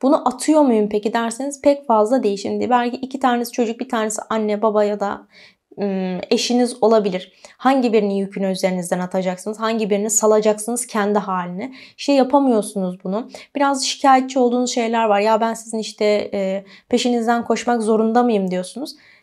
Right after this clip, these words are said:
Şöyle diyebilirler, "E koşma o zaman." Ama gene koşmaya devam ediyorsunuz. Yani sizin de kendinizi sanki tutamadığınız alanlar var.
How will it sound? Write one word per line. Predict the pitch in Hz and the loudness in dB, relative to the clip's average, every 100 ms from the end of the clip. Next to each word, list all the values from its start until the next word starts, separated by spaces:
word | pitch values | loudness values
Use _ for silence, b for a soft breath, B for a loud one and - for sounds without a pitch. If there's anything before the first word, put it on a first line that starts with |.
| _ | _
Şöyle | - 285 262 | 0 2 6
diyebilirler, | 254 240 233 - | 4 6 4 2
"E | 254 | 0
koşma | - 302 302 262 208 | 2 2 2 0 2
o | |
zaman." | 185 180 214 403 | 0 -4 -6 -2
Ama | 294 359 | 2 6
gene | 403 381 | 6 6
koşmaya | 294 262 - 190 | 4 2 2 4
devam | 180 175 175 180 | 4 2 0 -2
ediyorsunuz. | 180 190 196 214 | -4 -4 -2 0
Yani | 214 220 220 B B | 2 0 -6 B B
sizin | - 240 285 294 | -6 0 2 2
de | 277 | 2
kendinizi | 233 233 247 247 247 | 0 2 0 -2 -4
sanki | 285 277 262 262 | -4 -2 -4 -4
tutamadığınız | - 269 262 226 208 220 - | 0 2 4 2 2 -2 0
alanlar | 214 208 208 220 214 | 2 2 2 0 0
var. | 185 - | -2 -4